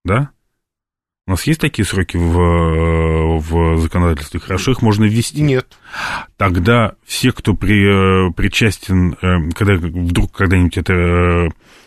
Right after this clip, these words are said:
Speaker 1: расследуется про аргентинские само-, про самолеты с аргентинским белым порошком, да? Там что, там сотнями лет должно исчисляться?
Speaker 2: Ну, в Америке, э, выносят
Speaker 1: Мы не в
Speaker 2: приговоры
Speaker 1: Америке.
Speaker 2: на сотни лет.
Speaker 1: Мы не в
Speaker 2: Ладно.
Speaker 1: Америке.
Speaker 2: А, мы не в Америке, действительно, поэтому давайте.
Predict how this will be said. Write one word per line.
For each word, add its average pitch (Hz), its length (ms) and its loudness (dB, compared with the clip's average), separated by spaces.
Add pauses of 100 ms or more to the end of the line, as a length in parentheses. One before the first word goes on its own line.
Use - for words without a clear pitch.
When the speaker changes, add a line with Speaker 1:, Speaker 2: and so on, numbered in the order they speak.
(400)
Speaker 1:
расследуется 90 680 2
про 104 200 0
аргентинские 95 880 2
само-, 101 340 2
про 95 160 -2
самолеты 95 420 2
с - 80 -8
аргентинским 90 640 2
белым 85 280 2
порошком, 87 480 -2
да? 98 180 0 (500)
Там 101 160 2
что, 80 320 -2 (100)
там 92 200 0
сотнями 170 400 2
лет 92 160 0
должно 87 300 0
исчисляться? - 640 -6 (260)
Speaker 2:
Ну, 180 140 0
в 107 100 -2
Америке, 127 520 0
э, 113 340 -4 (300)
выносят 131 260 4
Speaker 1:
Мы 147 40 4
не 156 60 4
в 147 60 2
Speaker 2:
приговоры 143 400 2
Speaker 1:
Америке. - 40 0
Speaker 2:
на 123 120 0
сотни 110 320 -4
лет. 85 180 -12 (120)
Speaker 1:
Мы 113 160 2 (100)
не 113 100 4
в 113 60 4
Speaker 2:
Ладно. 156 160 4
Speaker 1:
Америке. - 200 -8 (380)
Speaker 2:
А, 135 140 0
мы 175 160 4
не 226 80 4
в - 20 2
Америке, 139 380 0
действительно, 147 460 -2
поэтому 143 340 0
давайте. 131 360 2